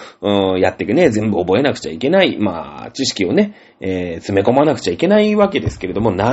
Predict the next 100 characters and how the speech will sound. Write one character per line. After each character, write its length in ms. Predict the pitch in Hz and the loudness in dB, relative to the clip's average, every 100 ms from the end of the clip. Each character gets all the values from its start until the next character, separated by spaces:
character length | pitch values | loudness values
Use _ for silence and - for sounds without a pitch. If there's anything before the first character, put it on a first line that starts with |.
| 156 226 | 4 4
れ 80 | 220 | 4
で 60 | 131 | 0
す 120 | - | -6
よ、 60 | 82 | -10
流 80 | 92 92 90 | -8 -4 -2
れ。 220 | 92 - _ _ - - - _ _ - - | -2 -4 _ _ -20 -20 -20 _ _ -14 -2
ね。 260 | 151 160 - - - - | 0 0 -6 -18 -18 -4
え 920 | - 147 147 135 123 110 95 80 78 80 | 4 6 6 6 4 2 0 -2 -4 0
ー、 40 | |
で 80 | 185 | 2
も 140 | 131 | 4
ね、 100 | 104 | 2
こ 140 | 90 87 | 2 -2
の、 140 | 90 | -4
た 180 | - 208 | -2 2
ま 280 | 320 349 349 | 4 4 4
に 140 | 320 | 2
さ、 320 | 302 202 - _ - - | 2 0 -2 _ -20 -8
全 300 | 127 139 254 | -2 2 4
員 60 | 330 | 4
覚 160 | 349 | 4
え 60 | 339 | 2
な 80 | - | 2
く 80 | |
て 60 | 117 | 0
も 100 | 104 | 2
い 40 | |
い 40 | 107 | 2
ん 40 | |
で 60 | 92 | 0
す 60 | - | -4
け 100 | 95 | 0
ど、 220 | 110 - - - | 0 -2 -12 -6
ま 100 | - | -6
あ、 20 | |
た 200 | - 190 | 0 2
ま 340 | 254 339 359 349 | 4 4 4 2
に 180 | 339 | 0
こ 320 | 330 269 262 254 | 2 4 6 4
う、 60 | |
有 200 | 190 214 | 4 6
名 160 | 208 170 | 6 6
人 120 | 101 | 2
で 80 | 82 | -4
出 80 | 95 | -4
て 80 | |
く 80 | 87 | -6
る 60 | - | -10
じ 80 | - | -16
ゃ 40 | |
ん。 40 | - _ - | -20 _ -16
ナ 220 | 98 104 | -4 -4
ポ 200 | - 131 | 0 2
レ 160 | 131 120 | 4 4
オ 100 | 110 | 2
ン 100 | 110 | 2
と 80 | - | 2
か 80 | |
ね、 180 | 175 202 - - _ - | 0 0 -6 -20 _ -8
カ 280 | 147 165 147 | 2 4 6
エ 140 | 120 | 4
サ 200 | - - | 0 -2
ル 140 | 120 | -2
と 80 | 117 | 0
か 80 | - | 0
ね、 140 | 175 - _ - - | -2 -2 _ -14 -2
え 80 | 139 | 2
ー、 40 | |
出 100 | 123 | 4
て 100 | 104 | 4
き 80 | 82 | 0
ま 100 | 90 | -8
す 80 | 82 | -2
よ 80 | |
ね。 140 | 156 208 | 2 4
い 60 | |
ろ 120 | 127 117 | 4 4
ん 40 | |
な 100 | 104 | 4
と 80 | 98 | 2
こ 120 | 95 | 0
ろ 80 | 87 | 0
で 80 | 85 | 0
い 80 | |
ろ 120 | 90 90 | -2 -2
ん 40 | |
な 80 | 90 | -2
有 160 | 90 90 | -2 -2
名 140 | 87 | -4
人 140 | 82 | -6
が 60 | 82 | -10
出 100 | 85 | -6
て 80 | 92 | 0
く 80 | 101 | 2
る 80 | |
ん 40 | 92 | 2
で 80 | 95 | 0
す 60 | |
け 100 | 143 | 2
ど、 160 | 165 | 2